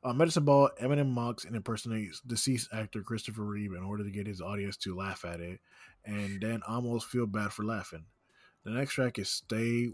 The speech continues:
Wide Awake, which Eminem raps about assaulting and raping women. Doctor Dre also has a guest appearance on Old Time's Sake, a duet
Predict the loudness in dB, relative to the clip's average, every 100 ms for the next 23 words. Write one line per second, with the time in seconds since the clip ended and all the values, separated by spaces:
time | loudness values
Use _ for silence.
0 | -4 -4 -2 -2 -2 -6 -8 -14 -12 -8
1 | -6 -4 -4 -4 -6 -4 -4 -6 _ -4
2 | -2 0 -2 -2 -2 -4 -6 -6 -2 -2
3 | -2 -4 -4 -4 -6 -12 _ -20 -20 -20
4 | _ -2 -2 2 2 2 0 0 0 0
5 | -2 -4 -6 -4 -4 -2 -4 -6 -4 -4
6 | 0 2 2 2 0 0 0 -2 -4 -14
7 | -18 _ -2 0 0 4 6 6 4